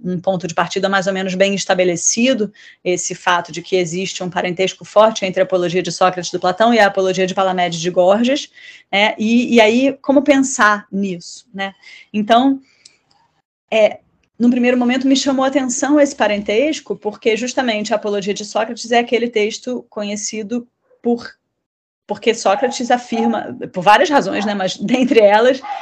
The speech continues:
pela afirmação socrática de que ele não está familiarizado com o tribunal, ele não tá, por-, portanto, familiarizado com esse tipo de discurso,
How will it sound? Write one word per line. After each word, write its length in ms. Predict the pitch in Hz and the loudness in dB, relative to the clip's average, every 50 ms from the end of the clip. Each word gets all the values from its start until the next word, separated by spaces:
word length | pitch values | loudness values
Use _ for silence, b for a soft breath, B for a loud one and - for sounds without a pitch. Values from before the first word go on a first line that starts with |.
| B B B B B B B _ | B B B B B B B _
pela 260 | - 247 247 262 269 | 4 6 6 8 6
afirmação 540 | 254 262 254 254 247 240 226 220 - 233 214 | 6 4 2 2 2 2 2 0 0 -4 -4
socrática 680 | 208 - 233 233 240 208 202 208 226 233 - - - 240 | -4 -4 -4 -2 0 2 2 2 2 0 -2 0 0 0
de 160 | 208 208 247 | 0 0 -4
que 480 | 240 - - 247 233 240 254 247 - - | -6 -6 -4 -2 -2 0 0 -2 -4 -4
ele 280 | - 208 214 214 214 226 | -2 0 0 0 0 -2
não 300 | 226 220 220 226 254 285 | -2 -2 -2 -2 0 0
está 640 | 302 311 294 - - - - 220 214 226 277 330 370 330 - - - - - - - - - _ | 0 0 -2 -4 -10 -4 0 0 2 2 2 0 -2 -4 -6 -8 -8 -10 -12 -14 -16 -18 -16 _
familiarizado 840 | - 233 247 254 247 247 240 233 190 185 214 220 254 285 269 240 | -2 0 4 4 4 4 2 0 0 0 2 2 2 2 0 -2
com 160 | 240 - 214 196 | -4 -4 -8 -8
o 80 | 190 | -8
tribunal, 640 | - 196 190 180 185 190 185 185 190 208 240 240 _ _ _ _ _ _ _ _ _ _ _ _ | -6 -6 -6 -6 -6 -6 -4 -4 -4 -6 -6 -10 _ _ _ _ _ _ _ _ _ _ _ _
ele 180 | - 214 226 233 | -2 -2 0 0
não 180 | 247 254 247 | -2 -2 0
tá, 340 | 240 226 208 202 190 - - _ | 2 2 2 2 2 -2 -8 _
por-, 220 | - 208 202 - _ _ _ _ _ _ _ _ | -8 -8 -8 -10 _ _ _ _ _ _ _ _
portanto, 460 | - 120 - - 220 214 202 196 - | -20 -8 -2 -2 0 0 -2 -4 -6
familiarizado 680 | - 220 208 208 208 208 208 202 208 202 196 196 190 | -6 -4 0 0 2 2 0 0 0 0 0 0 -2
com 140 | 190 208 208 | -4 -4 -4
esse 200 | 202 202 - 190 | -4 -4 -6 -12
tipo 240 | - - 302 254 285 | -8 -8 -6 -6 -6
de 120 | 220 226 | -6 -6
discurso, 840 | 196 196 202 - - - - 233 262 311 330 - - - - - 170 | -6 -8 -8 -10 -12 -10 -6 -2 0 0 0 -2 -6 -12 -16 -16 -18